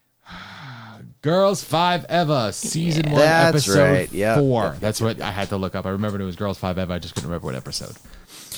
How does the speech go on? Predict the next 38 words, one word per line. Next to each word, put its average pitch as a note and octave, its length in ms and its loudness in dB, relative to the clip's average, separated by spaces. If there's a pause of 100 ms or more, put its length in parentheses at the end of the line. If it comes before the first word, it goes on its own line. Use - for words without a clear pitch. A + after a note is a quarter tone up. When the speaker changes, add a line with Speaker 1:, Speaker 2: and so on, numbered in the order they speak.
(440)
Speaker 3:
All B2 120 2
right. D#3+ 180 4
Well, C3 220 4
there's C#3 200 4
your C3 120 0
homework, C3 360 2
ladies B2 280 2
and A2 100 0
gentlemen. A2+ 320 2
Thank B2 240 0
you A#2 60 -4
very B2 160 2
much A#2 180 0
for G#2+ 140 -4
listening. G#2+ 540 0
Uh, F#2 240 0
we F#2 100 0
appreciate G2 500 -2
you F#2 140 0
all F2+ 260 2
from F2+ 220 -4
the, E2+ 80 -2 (160)
the G#2 100 0
bottom A2 520 0
of F2 100 -2
our D#2 120 -2
hearts. - 500 -4 (640)
Uh, D2+ 420 2
and D2+ 640 -2
that's G#2 340 -2
gonna C3+ 180 2
be C#3 180 2
it. - 180 0
So, A2 400 2
uh, A2+ 420 2
yeah, B2+ 220 2
I'm A#2+ 180 2
Chris. - 440 -2